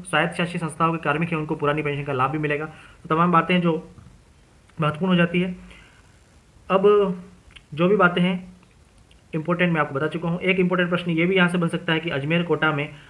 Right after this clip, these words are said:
और भरतपुर और बीकानेर, उदयपुर में आर्केड सेंटर खुलेंगे। तो इस budget की तमाम बातें जिस पर प्रश्न बनने की पूरी संभावना देखी जा रही है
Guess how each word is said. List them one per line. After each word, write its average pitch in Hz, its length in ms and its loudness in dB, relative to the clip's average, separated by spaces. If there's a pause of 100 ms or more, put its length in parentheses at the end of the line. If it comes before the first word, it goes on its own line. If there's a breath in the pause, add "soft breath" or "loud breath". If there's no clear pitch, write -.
(100)
और 135 80 -2
भरतपुर 160 380 2
और 175 60 2
बीकानेर, 156 480 0
उदयपुर 165 300 0
में 127 280 -6
आर्केड 175 380 4
सेंटर 165 340 -4 (600 soft breath)
खुलेंगे। 127 400 2 (720)
तो 143 240 -6
इस 180 80 0
budget 170 240 2
की 185 80 -2
तमाम 170 260 0
बातें 175 440 0
जिस 147 120 -10
पर 160 80 -6
प्रश्न 156 260 -4
बनने 151 180 -2
की 156 60 -4
पूरी 156 160 -2
संभावना 151 400 -2
देखी 147 200 -6
जा 151 100 2
रही 151 140 -2
है 175 80 -6